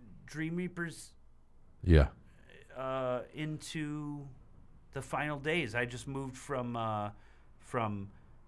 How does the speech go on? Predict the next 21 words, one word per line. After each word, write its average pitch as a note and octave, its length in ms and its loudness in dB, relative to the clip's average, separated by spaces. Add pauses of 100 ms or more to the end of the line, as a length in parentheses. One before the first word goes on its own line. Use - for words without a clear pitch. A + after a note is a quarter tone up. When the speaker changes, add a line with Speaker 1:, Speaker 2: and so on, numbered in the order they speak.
(800)
Speaker 1:
uh, F#2 420 -2 (180)
behind B2+ 420 0
the C#3 40 -8
scenes C#3 580 -6 (140)
to A#2 520 -2 (540)
Speaker 2:
The C3 420 12 (420)
scary, D#3 640 12
like, B2 380 12
Speaker 1:
morgue D3+ 540 6
to, C#3 340 0
uh, B2 400 6
elevator C#3 420 0
guy. - 120 -10
Speaker 2:
Well, F#3 160 12
th-, D#3 180 2 (160)
the B2 160 12
craziest B2+ 800 12
time E2+ 340 10
you D#2+ 140 6
had D2+ 280 4
there. - 260 -2